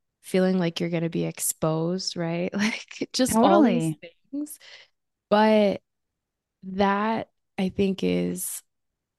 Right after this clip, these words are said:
Speaker 1: just the enemy trying to keep you stuck in that space, because on the other side of breakthrough, there is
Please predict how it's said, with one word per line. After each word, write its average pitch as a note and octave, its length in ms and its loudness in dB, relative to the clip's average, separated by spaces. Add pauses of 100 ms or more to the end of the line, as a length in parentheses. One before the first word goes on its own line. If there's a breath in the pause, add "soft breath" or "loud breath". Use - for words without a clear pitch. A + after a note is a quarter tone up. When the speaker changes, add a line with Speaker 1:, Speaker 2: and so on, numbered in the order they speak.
(200)
Speaker 1:
just - 260 -4
the A3+ 160 -2
enemy F3 440 -2
trying E3+ 320 -4
to E3+ 100 -4 (440)
keep G#3+ 340 -2
you G3 160 0
stuck - 460 -4
in F3 400 -6
that E3+ 380 -6 (100)
space, - 840 -6
because F3 500 -2 (380 loud breath)
on F#3 160 0
the F#3 140 2
other F#3 280 2
side E3+ 640 -4
of G#3 260 -2
breakthrough, A#3+ 720 0 (560 soft breath)
there G3+ 220 4
is G3+ 200 0